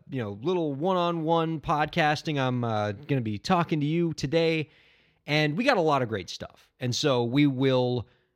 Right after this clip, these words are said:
mourn the fact that Dave is not here, but we will pick ourselves back up 'cause we got lots of great stuff going on today. Let me lay da-, let me lay out for you what we got, okay? Coming up in the next segment, uh, we have our guest, Laura Powers, will be joining us. If you don't know who she is,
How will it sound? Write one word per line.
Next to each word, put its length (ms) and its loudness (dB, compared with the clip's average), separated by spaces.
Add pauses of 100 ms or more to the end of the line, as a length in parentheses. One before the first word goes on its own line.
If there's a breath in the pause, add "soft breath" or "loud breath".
(100)
mourn 680 4
the 100 -4
fact 300 -2
that 120 -4
Dave 220 0
is 120 0
not 180 -2
here, 180 2
but 120 0
we 140 0
will 160 -2
pick 220 0
ourselves 460 2
back 300 2
up 160 2
'cause 140 0
we 60 -12
got 200 -2
lots 320 0
of 100 -8
great 260 -2
stuff 300 -4
going 220 -4
on 160 -8
today. 320 -12 (480 soft breath)
Let 100 0
me 360 -2
lay 280 2
da-, 180 -2
let 120 0
me 140 0
lay 200 2
out 160 0
for 140 2
you 80 2
what 160 -4
we 80 -8
got, 240 -12
okay? 320 -2
Coming 260 2
up 160 0
in 60 -2
the 80 0
next 300 -2
segment, 420 -4 (180)
uh, 240 -2
we 60 0
have 160 2
our 80 2
guest, 440 0
Laura 400 2
Powers, 520 2
will 80 -8
be 100 -2
joining 340 -2
us. 140 -6
If 100 -8
you 100 -2
don't 220 0
know 160 2
who 220 2
she 320 0
is, 260 0